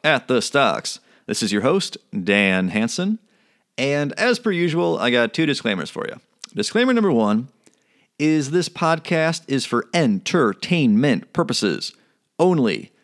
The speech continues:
Inside, you're gonna find absolutely zero actual, actionable financial advice. Once again, this podcast is for entertainment purposes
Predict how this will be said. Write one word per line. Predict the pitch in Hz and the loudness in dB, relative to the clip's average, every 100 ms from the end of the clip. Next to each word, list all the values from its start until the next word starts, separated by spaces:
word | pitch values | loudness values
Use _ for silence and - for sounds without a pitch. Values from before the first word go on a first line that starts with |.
| _ _ _ | _ _ _
Inside, | 151 156 170 147 123 | -8 -2 2 2 2
you're | |
gonna | 120 | 0
find | 107 117 104 | 0 2 2
absolutely | - 131 117 120 104 | 0 0 2 0 2
zero | 98 123 113 101 - | 2 2 4 2 0
actual, | 113 113 - 107 101 92 _ _ _ _ - | -2 0 0 0 0 -2 _ _ _ _ -2
actionable | 123 120 - 107 98 92 - _ _ _ | -2 0 0 2 2 -2 -6 _ _ _
financial | 113 107 98 98 | 0 0 0 -4
advice. | 92 82 67 - - _ - | -2 -2 -4 -8 -18 _ -6
Once | 113 | -4
again, | 107 107 101 95 - _ _ _ _ _ _ | -2 0 0 -2 -6 _ _ _ _ _ _
this | - | -18
podcast | - 107 - 95 92 | -4 -2 0 -4 -4
is | - | -8
for | - - | -8 -6
entertainment | 113 104 - - - - 98 92 - _ | -4 -4 -6 -10 -16 -8 -6 -6 -8 _
purposes | - 87 - - | -10 -8 -10 -12